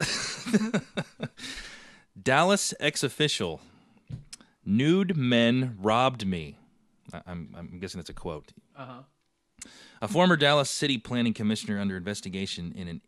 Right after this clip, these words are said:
Speaker 1: F B I corruption probe. So we can, we, we should pause and just appreciate that last statement.
Speaker 2: The probing?
Speaker 1: The, uh,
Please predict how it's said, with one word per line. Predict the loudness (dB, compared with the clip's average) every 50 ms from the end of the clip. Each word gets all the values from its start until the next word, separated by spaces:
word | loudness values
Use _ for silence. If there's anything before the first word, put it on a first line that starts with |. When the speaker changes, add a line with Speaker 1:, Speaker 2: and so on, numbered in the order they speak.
| _ _
Speaker 1:
F | -10 -10 -10 -6
B | -6 -4 -4 -2
I | -4 -6
corruption | -8 -10 -10 -8 -4 -4 -4 -4 -4 -6 -6 -6 -6 -6
probe. | -8 -8 -8 -8 -10 -10 -12 -16 -16 -20 _ _ _ _ _ _ _ _ _ _ _ _ _ _ _ _ _ -20
So | -20 -16 -14 -14
we | -14 -12
can, | -12 -12 -12
we, | -12 -12 -12
we | -10 -10
should | -10 -10 -12 -4 _
pause | -2 -2 -2 -6 -8 -10 -10
and | -12 -14 -16 -18 _ _ _ _ _ -18
just | -16 -16 -16 -16
appreciate | -14 -14 -12 -10 -10 -10 -12 -12 -14
that | -16 -18 -16
last | -16 -16 -16 -14 -16
statement. | -16 -16 -18 -20 -20 -20 -20 -20 _ _ _ _ -14
Speaker 2:
The | -14
probing? | -12 -10 -10 -10 -8 -8 -10 -10 -10 -10 -12 -14 -16 _ -20 -16 -14
Speaker 1:
The, | -12 -12 -10 -10 -10
uh, | -10